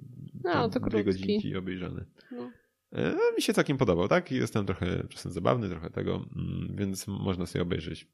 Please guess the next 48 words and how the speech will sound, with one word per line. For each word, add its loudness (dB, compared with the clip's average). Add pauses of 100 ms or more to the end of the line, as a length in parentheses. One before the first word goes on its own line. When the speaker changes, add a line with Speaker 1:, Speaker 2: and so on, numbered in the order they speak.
(720)
Speaker 2:
E, -2
więc -4
zdecydowanie 6
nie 6
jest 2
to 4
jakieś, 0
e, -4
Narcos, 0
<laughs> -2
gdzie -2
jednak, -4
e, -8
pomijając, 4
że 2
było 2
oparte, -2 (420)
że -20
tam -6
bardziej -4
raczej -4
gdzieś -10
tam -4
na -2
faktach 0
jednak -4
w -20
swojej -4
części, -4
to 0 (520)
no, 0
klimat 4
kompletnie 2
inny, -2
tak? -4
Mamy -6
tu -8 (360)
taką -6 (260)
trochę -4 (240)
czasami -6
głupawą, -2
gdzieś -6
tam -4
raczej -6
bardziej -2
ko-, -8
ko-, -4
komedyjkę. 0